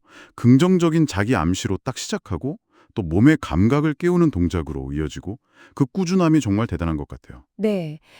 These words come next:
Speaker 2: 그렇게 몸을 깨우고 나면 이제 양치를 하시고, 그 다음이 또 중요한데,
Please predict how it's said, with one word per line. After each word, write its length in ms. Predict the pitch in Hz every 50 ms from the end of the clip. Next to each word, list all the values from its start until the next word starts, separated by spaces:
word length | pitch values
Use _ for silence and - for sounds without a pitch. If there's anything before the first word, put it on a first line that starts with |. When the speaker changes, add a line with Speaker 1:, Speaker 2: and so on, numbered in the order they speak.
| - - _ -
Speaker 2:
그렇게 420 | - 240 254 262 - - - 262
몸을 360 | 226 185 190 214 240 254 254
깨우고 400 | - - 311 330 330 311 294 269
나면 440 | 208 180 156 165 226 285 254 165 135 -
이제 260 | - 190 175 202 190 147
양치를 500 | 143 143 175 190 - - 294 247 254 262
하시고, 600 | 262 262 - 254 202 - 147 147 175 254 381 - _ _ _ _ _ _ _ _
그 180 | - - - -
다음이 480 | - - - 170 185 220 254 302 339 -
또 80 | - 254
중요한데, 720 | - - 196 196 214 214 190 175 170 190 277 262 165 127